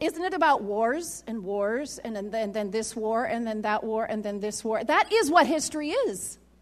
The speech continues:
And heroes rising up in the midst of wars. Right, Mickey? He's got his degree. In hi-, am I right? So in your head, there is a thousand wars that you know about, probably even more than I do, right?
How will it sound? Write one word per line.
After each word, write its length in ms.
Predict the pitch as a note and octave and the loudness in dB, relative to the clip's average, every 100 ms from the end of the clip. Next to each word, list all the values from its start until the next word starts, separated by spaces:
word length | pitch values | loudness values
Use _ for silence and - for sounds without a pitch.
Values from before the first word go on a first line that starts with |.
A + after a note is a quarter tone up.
| _ _ _ _ _ _ - | _ _ _ _ _ _ 2
And 120 | D#4+ | 4
heroes 480 | F4+ F#4+ A#4+ A#4 D#4 | 6 6 8 6 6
rising 440 | F4+ G4+ F#4+ F#4 F#4+ | 8 8 6 4 2
up 140 | F#4+ | 4
in 80 | E4+ | 2
the 60 | |
midst 260 | E4 F#4 - | 2 0 -4
of 100 | D4 | -2
wars. 220 | F4+ B3 - - | 0 0 -4 0
Right, 260 | A3+ D#4+ E4+ | 4 4 2
Mickey? 260 | - G4+ | -4 -4
He's 200 | F4 F#4 | -4 -4
got 200 | - D4 | -2 -2
his 180 | B3+ A#3 | -2 -4
degree. 320 | A3 A3+ E4+ | -6 -6 -4
In 80 | A3 | -4
hi-, 80 | B3+ | 0
am 180 | - F#4+ | 2 4
I 160 | A#4 A#4+ | 2 2
right? 400 | F#4 G4 F#4+ - - _ _ _ _ _ _ _ | 0 -2 -6 -14 -20 _ _ _ _ _ _ _
So 180 | - F4+ | 2 2
in 240 | F4 G#4+ A4 | 4 2 2
your 180 | A4 G4+ | 2 4
head, 380 | F4+ E4+ D#4+ C4 | 4 4 4 4
there 160 | D#4 | 4
is 180 | C#4 C4+ - | 4 4 0
a 100 | B3 | -2
thousand 580 | - F4 F4 F4 D#4 C#4 | 0 2 4 4 0 2
wars 360 | C#4 A#3 G3+ | 2 2 0
that 120 | A3 | -4
you 140 | A3+ B3+ | -2 0
know 160 | A#3+ | 2
about, 500 | G#3+ G3+ F3+ F#3 - | 2 2 2 0 -6
probably 340 | - C4 B3+ B3+ | -2 0 0 -2
even 180 | A#3 G#3+ | -2 -2
more 180 | B3 | -2
than 140 | A#3+ A3 | -2 -2
I 160 | G#3+ | -2
do, 160 | F#3+ F3+ | -4 -6
right? 320 | F#3+ B3 - | -4 -4 -6